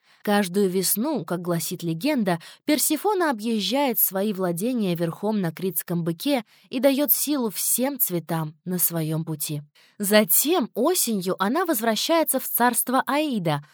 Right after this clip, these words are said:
а критский бык на небо в виде созвездия Тельца. О чём будет твоя легенда? Сейчас мы сделаем упражнение на визуализацию, чтобы связаться с твоим божественным началом. Представь себе, что ты созвездие.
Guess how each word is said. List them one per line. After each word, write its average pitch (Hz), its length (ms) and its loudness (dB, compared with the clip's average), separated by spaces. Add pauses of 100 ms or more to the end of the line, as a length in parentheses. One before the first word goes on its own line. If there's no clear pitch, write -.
(160)
а 196 140 4
критский 196 560 0
бык 226 340 2
на 196 180 2
небо 226 500 2
в 190 60 -8
виде 302 300 -2
созвездия 175 760 -2
Тельца. 147 520 -4 (580)
О 208 120 4
чём 339 340 4
будет 247 300 2
твоя 294 340 4
легенда? 151 560 -2 (560)
Сейчас 403 380 4
мы 339 140 2
сделаем 311 340 2
упражнение 247 760 0
на 233 100 0
визуализацию, 233 840 2
чтобы 247 280 0
связаться 240 580 2
с - 60 -2
твоим 214 320 -2
божественным 190 600 -2
началом. 196 580 0 (360)
Представь 339 560 4
себе, 277 400 2
что - 180 -2
ты 302 180 -2
созвездие. 208 880 0